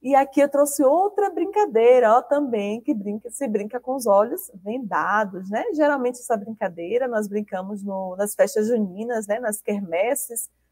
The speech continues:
juninas. E é aqui na parede, tem um, um burro, né? Um burro que tá sem o rabo. E aí o objetivo é cada criança, de olho vendado também,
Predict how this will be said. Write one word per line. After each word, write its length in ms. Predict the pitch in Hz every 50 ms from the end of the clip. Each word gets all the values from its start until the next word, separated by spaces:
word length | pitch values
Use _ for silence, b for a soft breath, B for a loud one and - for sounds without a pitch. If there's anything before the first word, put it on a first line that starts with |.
| _ _ _
juninas. 840 | 175 185 233 240 233 220 196 170 170 175 190 208 254 302 - - - _ _ _ _ _ _ _ _ _ _ _ _ _ _ _ -
E 120 | 214 214
é 160 | 202 202 202
aqui 200 | 214 208 - 208
na 140 | 190 190 202
parede, 560 | 208 - 262 262 226 196 175 170 165 175 180
tem 240 | - - - 185 185
um, 260 | 185 190 190 190 190 -
um 80 | 233 240
burro, 520 | 208 233 247 294 403 381 381 427 - - 294
né? 180 | 240 - 233 539 - _ _ _ _ _ _ _ _
Um 160 | - 196 214 214
burro 320 | 170 196 220 254 285 285
que 120 | - 285
tá 160 | 269 - 285 285
sem 200 | - - 311 403
o 60 | 440
rabo. 560 | 339 240 226 196 190 185 196 202 160 156 - _ _ _ -
E 140 | 294 359
aí 240 | 403 330 240 214 208
o 60 | 220
objetivo 840 | 226 214 202 190 196 208 196 196 - - 175 180 214 247 339 381 359
é 100 | 233 208
cada 320 | 208 - 220 196 185 196
criança, 600 | - - 240 254 247 208 196 214 247 - - 254
de 180 | 214 233 277 294
olho 260 | 254 202 190 185 202
vendado 560 | 208 214 208 202 202 180 151 147 151 160 180
também, 460 | - 247 254 262 240 226 233 302 -